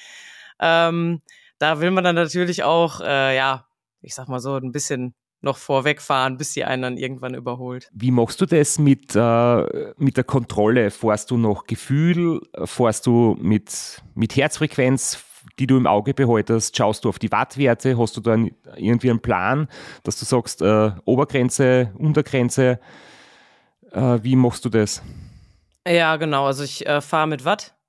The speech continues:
Speaker 1: Ich hatte tatsächlich jetzt auf meinem Wahoo die ganze Zeit unten die Karte eingeblendet, oben die Kilometer und, äh, ja, die dritte Anzeige war dann halt meine Wattleistung, dass ich da halt wirklich schaue, dass ich nicht komplett überziehe,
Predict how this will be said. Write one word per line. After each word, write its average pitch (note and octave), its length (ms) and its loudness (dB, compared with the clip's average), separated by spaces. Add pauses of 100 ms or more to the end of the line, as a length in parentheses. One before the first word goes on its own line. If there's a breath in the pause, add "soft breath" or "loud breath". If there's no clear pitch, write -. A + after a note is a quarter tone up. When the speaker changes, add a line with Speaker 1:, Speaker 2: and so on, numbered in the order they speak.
(360)
Speaker 1:
Ich - 160 -10
hatte E3+ 180 0
tatsächlich D#3 440 -4
jetzt D#3+ 160 -4
auf C#3+ 120 -4
meinem C#3+ 360 -2
Wahoo D3 320 -2
die E3+ 100 -4
ganze E3 240 -4
Zeit D#3 240 -2
unten E3 280 -8
die C#3 100 -10
Karte G3 360 -2
eingeblendet, E3+ 800 -4 (540 soft breath)
oben F3 420 0
die D3 160 -10
Kilometer E3 920 -4 (200)
und, D3+ 500 -6
äh, C#3 500 -2
ja, C3+ 180 0
die C3+ 100 -8
dritte D3 500 -6
Anzeige C#3+ 400 -4
war C#3 140 -2
dann C3+ 120 -4
halt C3 140 -6
meine C3 240 -6
Wattleistung, D3+ 640 -4
dass C3+ 160 -6
ich C3+ 80 -14
da C3+ 140 0
halt C3+ 160 -4
wirklich C#3+ 260 -8
schaue, C3+ 220 -2
dass C#3 180 -8
ich C3+ 80 -10
nicht C3 260 -14
komplett D3+ 380 -8
überziehe, D#3+ 580 -8